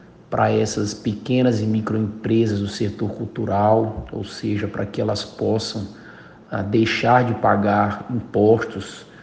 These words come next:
tributos para o Estado durante esse período, que seja postergada essa cobrança, porque não há o aferimento de receita nesse período.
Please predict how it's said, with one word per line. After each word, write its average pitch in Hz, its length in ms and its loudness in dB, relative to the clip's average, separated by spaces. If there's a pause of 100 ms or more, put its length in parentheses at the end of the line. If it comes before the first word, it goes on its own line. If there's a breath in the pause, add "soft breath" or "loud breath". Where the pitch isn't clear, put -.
(240 loud breath)
tributos 120 720 2
para 110 240 2
o - 20 0
Estado 104 540 0
durante 104 720 -2 (120)
esse 107 240 -4
período, 110 720 -2 (140)
que - 100 -6
seja 104 320 -2
postergada 101 800 -2
essa 98 220 -6
cobrança, 101 680 -4
porque 101 540 -6 (840 loud breath)
não 104 280 2
há 98 120 6
o 104 100 4
aferimento 98 540 -2
de 104 100 -6
receita 98 560 -2
nesse 98 220 -4
período. 110 640 0